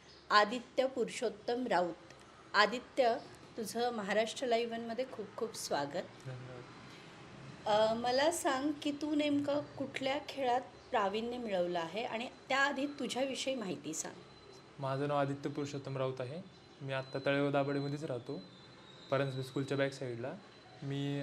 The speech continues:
Speaker 2: आर्म रेसलिंग स्पोर्ट असतो ना, तो प्रोफेशनल आर्म रेसलिंग, त्याच्यामध्ये प्रावीण्य मिळवलं आहे. मला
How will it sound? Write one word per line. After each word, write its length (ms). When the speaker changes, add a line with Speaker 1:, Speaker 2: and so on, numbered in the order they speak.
Speaker 2:
आर्म 180
रेसलिंग 260
स्पोर्ट 280
असतो 240
ना, 60
तो 120
प्रोफेशनल 540
आर्म 160
रेसलिंग, 420
त्याच्यामध्ये 380
प्रावीण्य 340
मिळवलं 280
आहे. 100
मला 500